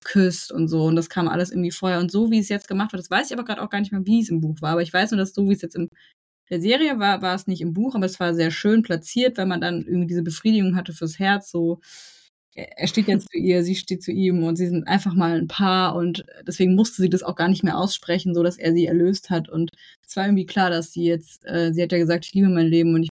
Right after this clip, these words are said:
Speaker 1: werde immer besser darin, es zu leben", und das fand ich wunderschön und ja, fand den Moment rundum gut. Und du?
Speaker 2: Ja, ich fand auch, dass, ähm, ich hatte irgendwie das Gefühl, diese ganzen Auf und Ab und, ähm,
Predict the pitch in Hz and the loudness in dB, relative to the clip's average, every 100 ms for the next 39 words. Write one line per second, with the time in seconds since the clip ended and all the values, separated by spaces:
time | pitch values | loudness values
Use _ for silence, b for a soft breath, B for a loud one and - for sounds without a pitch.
0 | - 165 165 160 165 180 165 160 160 156 | -8 -4 0 0 0 -2 0 2 2 0
1 | 165 165 160 160 156 165 160 160 160 165 | 0 0 0 -4 -4 -4 -2 0 0 -2
2 | - 165 160 160 160 _ B B B B | -2 0 2 0 -4 _ B B B B
3 | B _ - 220 - 202 190 180 175 175 | B _ 0 0 0 0 0 0 -2 -2
4 | 180 180 175 170 160 156 165 170 262 330 | -4 -4 -2 -2 -2 -2 -2 2 2 2
5 | _ _ _ _ _ _ _ 185 208 202 | _ _ _ _ _ _ _ -6 -2 0
6 | 196 185 - 233 - 208 - 180 185 - | 0 -2 -4 -6 -2 -4 -4 -8 -8 -8
7 | 185 190 185 - - 220 208 208 208 208 | -4 -2 -2 -6 -6 -4 -2 0 -2 -4
8 | 208 - 208 202 208 208 b b b b | -10 -2 2 2 0 -10 b b b b
9 | _ - 208 208 190 240 233 214 208 196 | _ -10 -6 -2 -2 -2 -6 -8 -8 -10
10 | 196 - - 180 214 220 220 - - 190 | -12 -14 -4 -2 -2 -4 -8 -16 -18 -14
11 | - 208 220 - - 185 185 185 - - | -4 -4 -4 -10 -12 -10 -10 -12 -14 -6
12 | 170 170 175 170 165 165 | -4 -4 -4 -6 -8 -8